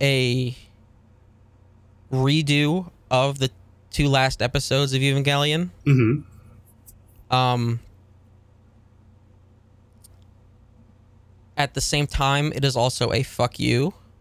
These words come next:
Speaker 1: <laughs> to the fans that didn't like the, the original ending.
Speaker 2: Good.
Speaker 1: Um, while also coexisting with that ending.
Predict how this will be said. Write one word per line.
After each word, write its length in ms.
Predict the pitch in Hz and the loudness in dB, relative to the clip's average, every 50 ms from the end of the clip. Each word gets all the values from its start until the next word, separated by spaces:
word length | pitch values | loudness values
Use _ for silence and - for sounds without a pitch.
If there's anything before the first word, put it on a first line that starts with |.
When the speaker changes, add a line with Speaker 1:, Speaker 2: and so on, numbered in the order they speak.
| _ _ _ _ _ _ _ _ _ _ _ _ _ - _ _ - | _ _ _ _ _ _ _ _ _ _ _ _ _ -20 _ _ -8
Speaker 1:
<laughs> 60 | - - - - - - - - _ _ - - - - - - _ - _ _ - | -8 -6 -6 -6 -10 -12 -14 -18 _ _ -20 -20 -20 -20 -20 -20 _ -20 _ _ -6
to 160 | - 135 131 | -2 0 0
the 80 | 127 120 | 0 0
fans 340 | - - 127 127 131 135 | 0 0 0 0 0 0
that 140 | 127 127 123 - | -2 -4 -2 -2
didn't 180 | 139 127 117 | -2 0 0
like 380 | 107 117 113 120 151 - - - - - - - _ _ _ _ - _ _ _ _ _ _ _ _ _ _ - _ _ - _ _ _ _ _ _ _ _ _ _ - _ - | 0 2 2 0 0 -2 -8 -20 -20 -20 -20 -20 _ _ _ _ -20 _ _ _ _ _ _ _ _ _ _ -20 _ _ -20 _ _ _ _ _ _ _ _ _ _ -20 _ -6
the, 180 | - 127 - - - | -4 -4 -4 -4 -6
the 140 | - 139 139 | -4 -2 0
original 420 | 135 135 135 135 139 151 147 143 147 | 0 2 0 0 0 0 0 0 0
ending. 340 | 156 156 160 165 170 202 - - - - - _ _ - | 0 2 2 0 0 -2 -8 -14 -20 -20 -20 _ _ 2
Speaker 2:
Good. 320 | 113 107 104 117 131 - - - - - - - - _ _ - | 4 4 4 4 0 -4 -12 -20 -20 -20 -20 -20 -20 _ _ -2
Speaker 1:
Um, 480 | 131 127 123 123 123 117 120 127 127 - _ _ _ _ - - - | 0 0 0 0 0 -2 -2 -4 -6 -10 _ _ _ _ -20 -10 -4
while 160 | - 135 139 | -2 0 0
also 580 | - - 147 165 180 170 - - 156 143 - - - - - _ _ _ _ _ _ _ | 2 2 0 0 0 -2 -2 -2 -2 -2 -4 -6 -12 -20 -20 _ _ _ _ _ _ _
coexisting 920 | - - 170 156 151 139 147 156 127 151 156 - - - 127 113 113 117 123 | -6 -2 0 0 0 0 -2 -4 -4 -4 -4 -4 -2 -2 -2 -2 -4 -4 -2
with 240 | - 143 143 - - | -2 -2 -2 -2 -2
that 180 | - 113 - - | -2 -2 -2 -2
ending. 380 | 95 101 117 110 - - - | -6 -6 -6 -6 -6 -8 -12